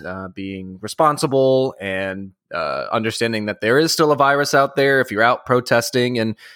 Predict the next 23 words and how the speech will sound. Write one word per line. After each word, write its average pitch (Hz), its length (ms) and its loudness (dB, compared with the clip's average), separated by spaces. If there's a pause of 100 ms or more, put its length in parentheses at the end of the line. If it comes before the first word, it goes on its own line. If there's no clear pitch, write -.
and 120 160 -2
things, 117 360 0
be 131 180 -4
careful, 123 600 2
please. 127 520 0
Wear 98 140 -6
your 92 180 -8
masks. 113 560 0
Try 107 240 0
and 107 120 -2
social 107 260 -4
distance 104 480 -4
as 98 160 -6
much 101 200 -2
as 98 100 -8
possible. 98 680 -2 (480)
Uh, - 60 -10
I 92 160 -2
know 107 160 2
it's - 140 -2
difficult, 107 540 -2
but 92 260 -4 (260)
it, 80 240 -4